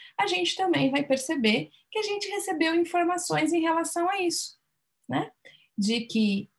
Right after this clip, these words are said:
aquilo que eu penso é melhor do que aquilo que eu sinto. E isso aí já vai levando a gente em direção a olhar um pouquinho para as questões de trauma que estão presentes dentro dessa questão, né? Nós,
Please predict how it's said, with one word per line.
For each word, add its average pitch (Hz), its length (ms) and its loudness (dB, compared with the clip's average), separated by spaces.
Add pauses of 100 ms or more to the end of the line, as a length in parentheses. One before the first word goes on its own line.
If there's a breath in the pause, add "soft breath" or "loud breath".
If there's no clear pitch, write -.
aquilo 208 520 0
que 202 220 -2
eu 196 140 0
penso 254 720 2
é 302 80 -2
melhor 302 340 2
do 247 100 -6
que 277 120 -2
aquilo 247 360 -2
que 269 120 -8
eu 339 40 -4
sinto. 392 480 -6 (1200)
E 294 240 4
isso 269 180 2
aí 240 200 2
já 233 140 2
vai 208 180 2
levando 202 420 2
a 220 40 2
gente 196 480 2 (280 loud breath)
em 269 300 8
direção 202 680 2 (260 soft breath)
a 233 160 10
olhar 240 280 8
um 220 80 6
pouquinho 240 500 2
para 233 120 0
as 220 80 -2
questões 208 460 0
de 247 100 0
trauma 220 460 4
que 254 80 -12
estão 269 280 2
presentes 262 880 2
dentro 175 400 4
dessa 170 360 0
questão, 170 540 -4 (360)
né? 247 140 -2 (600 loud breath)
Nós, 466 400 0